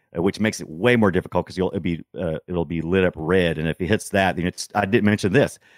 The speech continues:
Whenever you're jumping the platforms and trying to get to your end goal, uh, you may end up getting killed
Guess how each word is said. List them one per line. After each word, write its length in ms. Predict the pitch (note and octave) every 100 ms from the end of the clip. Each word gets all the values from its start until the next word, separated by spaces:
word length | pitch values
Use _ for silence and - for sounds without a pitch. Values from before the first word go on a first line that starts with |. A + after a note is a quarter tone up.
| _ -
Whenever 340 | G#2 C3+ B2
you're 140 | A#2 G2+
jumping 420 | F2 A#2 C3+ A2
the 100 | -
platforms 560 | - C3 - F#2 D#2+ E2+
and 80 | -
trying 220 | G#2 F2+
to 60 |
get 260 | D#2+ F#2+ -
to 340 | - F2+ D#2+ - _ _
your 260 | D#2+ D#2+ D#2 F#2
end 380 | F#2+ F#2 D#2 - -
goal, 440 | G2 C3 F#2 F2+ - _ -
uh, 120 | F2+ F2+
you 200 | G2 A#2
may 320 | A2 A2 A2
end 200 | G2+ G#2
up 140 | G2
getting 240 | F2+ F2 F2
killed 460 | - C#3+ F2+ F#2